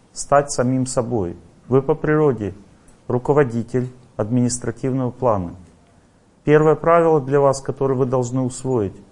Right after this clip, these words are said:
вам надо уважать старших, уважать тех, кто над вами, и никогда их не обманывать. Ещё раз так сделайте, будете наказаны опять, вновь и вновь, пока вы не поймёте, что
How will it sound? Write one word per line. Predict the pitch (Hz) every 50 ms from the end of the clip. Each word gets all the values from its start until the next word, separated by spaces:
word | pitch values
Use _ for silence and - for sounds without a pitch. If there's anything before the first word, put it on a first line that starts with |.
| _ _ _ _ _
вам | - 117 131
надо | 143 139 127 139
уважать | 135 127 131 131 123 135 135 131
старших, | 135 - - 135 123 127 123 - - 139 - - - _ _ _ _ _ _ _ _ _ _ _ _ _ _ _ _ _ _ _ _ _ _ _ _ _
уважать | - 110 113 127 120 123 135 135 135 135 - - - - - - - _ _ _ _ _ _ _ _ _ _ _ _
тех, | - 135 135 131 -
кто | - 127
над | 123 123 107 104
вами, | 107 113 110 107 110 117 123 127 - - - _ _ _ _ _ _ _ _ _ _ _ _ _ _ _ _ _ _ _
и | - 120
никогда | 131 131 131 143 123 113 113 143 147 151
их | 147 147 -
не | 143
обманывать. | 131 117 117 123 120 110 101 92 82 101 - - - _ _ _ _ _ _ _ _ _ _ _ _ _ _ _ _ _ _ _ _ _ _ _ _ _ _ _ _ _ _ _ _ _ _ -
Ещё | 127 123 - - 151 147
раз | 143 139 143
так | 143 147 143 127
сделайте, | 123 131 156 170 170 170 165 - -
будете | 117 113 131 139 135 131 - - 117
наказаны | 127 127 123 - 139 135 127 120 123 123
опять, | 120 117 - 127 113 107 107 -
вновь | 101 101 120 123 117 120
и | 123
вновь, | 113 113 127 120 113
пока | - - 113 - - 123 123
вы | 123
не | 123 120
поймёте, | 120 - 123 127 139 139 139 139
что | - - - 127 120 120 117